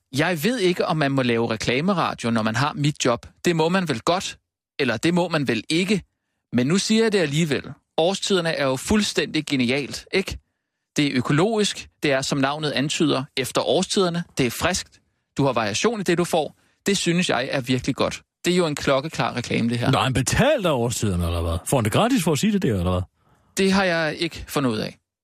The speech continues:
Speaker 2: Hvad gør han? Hvad, det er jo ham, der står for kontrollen med fødevarer i landet. Ja, hvad? Ja.
Speaker 1: Ja.
Speaker 2: Er du med?
Speaker 1: Ja, jeg er med.
Speaker 2: Hvad gør han, hvis, øh, hvis det nu pludselig finder ud af, at, øh, Årstiderne overskrider nogle regler? Så er han jo inhabil.
Speaker 1: Det tror jeg ikke, det gør.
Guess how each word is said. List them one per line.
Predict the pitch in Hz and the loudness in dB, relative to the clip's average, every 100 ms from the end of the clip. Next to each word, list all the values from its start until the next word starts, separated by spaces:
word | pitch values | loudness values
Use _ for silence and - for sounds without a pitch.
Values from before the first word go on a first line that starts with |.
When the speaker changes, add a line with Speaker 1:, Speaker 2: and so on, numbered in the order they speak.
| _ _ | _ _
Speaker 2:
Hvad | 156 208 | 0 2
gør | 202 | 2
han? | 202 165 | 2 2
Hvad, | 139 | 0
det | 131 143 139 | 0 -2 0
er | 165 | 2
jo | |
ham, | 160 226 | 2 0
der | |
står | 175 202 | 0 0
for | 123 | 0
kontrollen | 147 135 269 190 | 0 2 0 0
med | 127 | 0
fødevarer | 277 254 117 | 2 2 0
i | 95 123 | 0 0
landet. | 170 107 104 | 0 0 0
Ja, | 208 - - | 0 -2 -2
hvad? | 190 170 _ 160 | -2 -4 _ -2
Ja. | 175 | 0
Speaker 1:
Ja. | 196 _ 123 | -2 _ -2
Speaker 2:
Er | |
du | 160 | 0
med? | 247 208 143 | 0 -2 -4
Speaker 1:
Ja, | 202 | -2
jeg | |
er | 190 | -2
med. | 170 165 - - | -2 -4 -6 -2
Speaker 2:
Hvad | 220 | 0
gør | 202 | 2
han, | 196 180 | 2 2
hvis, | 151 165 | 2 2
øh, | 147 127 123 117 113 139 | 2 2 2 0 0 0
hvis | 135 | 0
det | 180 | 2
nu | 185 | 2
pludselig | 156 160 147 123 | 2 2 2 2
finder | 156 151 | 2 2
ud | 165 | 2
af, | 143 123 117 | 2 2 0
at, | 127 | 0
øh, | 120 113 110 95 | 2 2 0 -4
Årstiderne | 78 156 - 156 135 | -2 0 2 2 2
overskrider | 147 170 156 127 | 2 2 0 2
nogle | 123 | 2
regler? | 185 110 | 0 0
Så | - | 0
er | 165 | 2
han | 160 | 2
jo | |
inhabil. | 190 226 127 98 | 2 2 0 0
Speaker 1:
Det | 247 | 0
tror | 202 175 | 2 0
jeg | |
ikke, | 123 | 0
det | |
gør. | 214 | -4